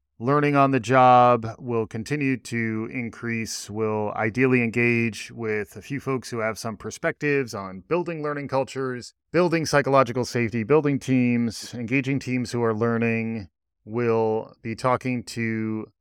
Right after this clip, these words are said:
several different folks of that stripe in relatively short order. Next is blended small batch learning. This is the idea that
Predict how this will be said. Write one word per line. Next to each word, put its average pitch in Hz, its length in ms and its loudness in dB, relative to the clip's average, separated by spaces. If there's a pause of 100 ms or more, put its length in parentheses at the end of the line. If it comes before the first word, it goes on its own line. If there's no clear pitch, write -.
(120)
several 160 280 2
different 127 280 -2
folks - 520 -4 (260)
of 113 160 -4
that 117 300 2
stripe - 480 0 (280)
in 110 360 -4
relatively 110 460 0
short 104 320 -6
order. 156 420 4 (720)
Next 180 280 2
is 147 160 -4
blended 151 380 2
small 120 280 -2
batch 104 320 -2
learning. 139 520 2 (260)
This 156 180 2
is 135 80 -6
the 135 120 6
idea 127 400 4
that 104 400 -2